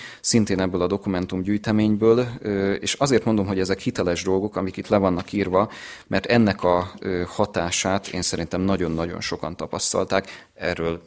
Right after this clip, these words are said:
nekem is tapasztalatom van, nektek azt hiszem talán még több. Tehát ennek a bizonyos mondatnak az utóélete.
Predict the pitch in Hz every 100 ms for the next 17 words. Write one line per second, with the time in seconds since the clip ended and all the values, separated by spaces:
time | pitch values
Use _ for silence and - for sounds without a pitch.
0 | _ 98 90 85 87 101 98 98 101 92
1 | 90 90 85 87 - 90 85 - - -
2 | - - - - 98 87 85 85 78 -
3 | - - - - - 87 92 87 82 85
4 | 85 80 - 92 85 92 - 85 87 76
5 | 78 - - - 104